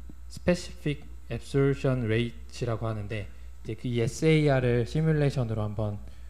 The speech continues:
어, 측정을 해봤습니다. 근데 이 십삼점오륙 메가헤르츠 영역대 자체가 원래 인체 흡수가 잘 안 되는 영역이라서 안전한 주파수 대역이기 때문에 많이 사용하는 거-, 거라서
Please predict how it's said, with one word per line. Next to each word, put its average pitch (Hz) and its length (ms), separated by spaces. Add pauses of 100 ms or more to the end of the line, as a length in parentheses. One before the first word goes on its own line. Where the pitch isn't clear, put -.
(160)
어, 98 380 (1000)
측정을 143 380
해봤습니다. 104 540 (580)
근데 113 200
이 113 160
십삼점오륙 175 760
메가헤르츠 135 880
영역대 113 1000
자체가 113 800 (320)
원래 113 320
인체 120 380
흡수가 165 460
잘 127 160
안 107 220
되는 139 320
영역이라서 110 580
안전한 117 540
주파수 120 480
대역이기 113 360
때문에 104 520 (360)
많이 110 220
사용하는 135 520
거-, 113 120 (160)
거라서 110 560